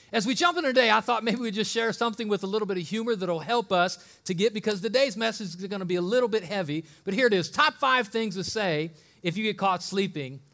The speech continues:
at your desk. Now, this is not for anybody in this room. This is just for people that we know. Number five thing to say if you get caught sleeping at your desk is, "They told me at the blood bank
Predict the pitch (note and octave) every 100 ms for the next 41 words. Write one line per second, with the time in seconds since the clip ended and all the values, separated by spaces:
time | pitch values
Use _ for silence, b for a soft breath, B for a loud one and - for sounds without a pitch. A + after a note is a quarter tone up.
0 | - E3+ E3 D#3 D3 G#2 - - _ b
1 | b - E3+ G3+ G#3 G#3+ D#3+ G3+ G3+ G3
2 | G#3 G#3 G3+ G3+ G3 F#3 F#3+ G3+ G#3 F#3+
3 | F#3 D#3+ F3+ E3+ D#3+ G3 F3+ E3 D#3 D#3+
4 | F3 G3+ A#3 b b b b D#3+ C4 D4+
5 | C4 C#4 C4 A3 C4 A#3+ G3 B3 A#3 A#3
6 | A3+ - A#3 A3 A3 A#3 A#3 A3 G#3 G#3
7 | E3+ G3+ B3 A#3 A#3+ C#4 G#3 G#3+ - B
8 | B A#3+ - D#4 F#4+ F#4 G#3+ F3 G3+ G#3
9 | F#3 C#4 F#3 C#3 F2